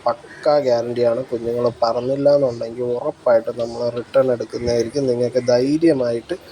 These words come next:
കൊണ്ടുപോകുന്നതാണ്. ആ, ഇത് അടുത്ത ഒരു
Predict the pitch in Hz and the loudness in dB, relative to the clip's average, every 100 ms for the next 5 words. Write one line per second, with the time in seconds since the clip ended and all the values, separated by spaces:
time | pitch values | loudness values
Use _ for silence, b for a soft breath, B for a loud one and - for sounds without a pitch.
0 | B B B B - - - 143 135 131 | B B B B -20 -14 -12 -12 -4 -2
1 | 127 123 123 123 120 117 113 139 - - | 0 2 4 2 2 2 2 0 -6 -20
2 | B B B B - - - - 123 123 | B B B B -20 -20 -4 2 2 2
3 | - - 131 139 151 151 - - - 127 | -2 -12 -4 2 2 2 -2 -20 -10 -2
4 | 139 135 - 151 143 139 127 | -2 -2 0 -2 0 0 0